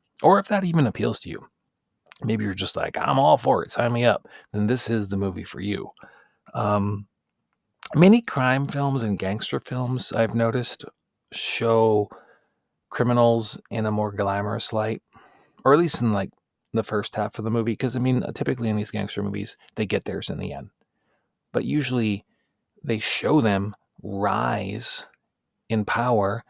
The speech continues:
and reap the benefits of, of that rise by, um, getting a lot of money and living in a mansion and really glamorizing, you know, the criminal lifestyle.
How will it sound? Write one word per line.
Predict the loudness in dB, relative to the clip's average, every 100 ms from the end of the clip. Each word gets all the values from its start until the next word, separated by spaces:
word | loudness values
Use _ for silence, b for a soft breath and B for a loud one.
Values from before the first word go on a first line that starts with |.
| b b b b -4
and | -2 0 -2
reap | -2 -2 -2 0
the | 0 0 -8
benefits | 0 0 0 -4 -4 -2 0
of, | -2 -4
of | -8 -4
that | 0 0 -2 -8
rise | -2 0 2 0 -2 -6 -10 B B
by, | 2 2 2 -2 -4 -6 -2
um, | 0 2 0 -4 B B -6
getting | 0
a | 2
lot | 2
of | 2
money | 4 6 6 4 2
and | -2
living | 0 0
in | 0
a |
mansion | -2 -2 -2 -4 -4 -2 -2
and | -2 -2
really | -2 0
glamorizing, | 2 2 2 -2 -2 -4 -4
you | -4
know, | -6 -8 -12 _ _ _ -10
the | -8
criminal | -6 -2 0 0
lifestyle. | 0 -2 -2 -4 -4